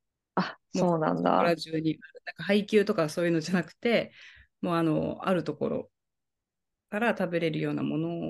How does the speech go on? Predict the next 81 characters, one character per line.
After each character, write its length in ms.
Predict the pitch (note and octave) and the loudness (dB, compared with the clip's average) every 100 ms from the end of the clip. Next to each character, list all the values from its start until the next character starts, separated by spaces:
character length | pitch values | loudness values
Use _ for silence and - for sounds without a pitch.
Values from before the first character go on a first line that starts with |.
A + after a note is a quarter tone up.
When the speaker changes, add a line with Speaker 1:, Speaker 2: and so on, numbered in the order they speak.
| E3 F#3 F#3+ | -6 -6 -8
Speaker 2:
を 40 | A3 _ _ _ _ - | -10 _ _ _ _ -14
取 140 | E3 | -14
っ 40 | - - | -14 -10
て、 220 | G#2+ - _ _ _ - | -10 -10 _ _ _ -6
ア 160 | G#3 A#3+ | 0 2
ダ 140 | C#4+ | 4
ン 140 | B3+ | 6
の 100 | G3+ | 4
実、 180 | F3 F3 | 2 -2
ア 140 | B3 C#4+ | 0 6
ダ 100 | D#4+ | 8
ン 80 | |
の 80 | A#3+ | 6
実 100 | F#3 | 4
っ 20 | - | -2
て 80 | |
毒 220 | - - A3 | -4 -2 2
が 100 | F#3 | 2
あ 60 | |
る 80 | D3+ | 2
ん 60 | C3+ | -4
で 60 | |
す 80 | C3+ | -6
け 120 | C#3+ | -6
ど、 320 | D#3 E3+ - - - - - _ _ - | -2 0 -2 -8 -20 -20 -20 _ _ -2
ア 160 | B3 | 2
ダ 120 | C#4 | 6
ン 120 | C4 A#3 | 6 8
の 0 | |
実 40 | |
を 20 | |
Speaker 1:
ア 20 | B3 | 10
ダ 80 | |
ン 40 | A#3+ | 10
の 100 | A3 | 12
実 100 | G3+ | 10
っ 40 | |
て 100 | G#3+ | 8
何？ 500 | F3+ F#3 G#3 F3 G3 - _ _ _ _ _ - | 8 8 6 4 0 -4 _ _ _ _ _ -12
Speaker 2:
え 60 | |
っ 40 | F#3+ | -8
と、 120 | G3 | -6
ソ 140 | - | -4
テ 160 | C#4 D4+ | 0 0
ツ？ 320 | D4 D#4+ A4 | 2 2 2
ソ 200 | A#4 C4+ | 2 -2
テ 160 | C4+ C#4+ | 2 0
ツ？ 240 | C#4+ C#4+ | 2 0
あ、 40 | F3+ | 2
違 140 | - | 2
う、 20 | |
ア 120 | F3 C4+ | 4 6
ダ 60 | |
ン 60 | A#3 | 6
の 80 | F3+ | 6
実 80 | |
じ 60 | D3+ | 0
ゃ 20 | |
な 40 | - | -4
い。 40 | |
ソ 120 | - | -4
テ 160 | C4+ C#4 | 0 -2
ツ 160 | C4+ | 2
の 140 | C4 C4+ | 4 4
実？ 260 | B3+ D4 - _ _ - | 4 2 -2 _ _ 4
Speaker 1:
オ 80 | B3+ | 6
ッ 20 | |
ケ 160 | A#3 | 8
ー、 20 | F3 | 6
オ 40 | |
ッ 20 | |
ケ 100 | - | 4
ー、 40 | E3 | 2
オ 40 | |
ッ 40 | |
ケ 100 | D3+ | 2
ー、 40 | D3+ | -2
オ 40 | |
ッ 40 | D3 | -2
ケ 120 | D#3 | -6
ー。 140 | D3+ | -6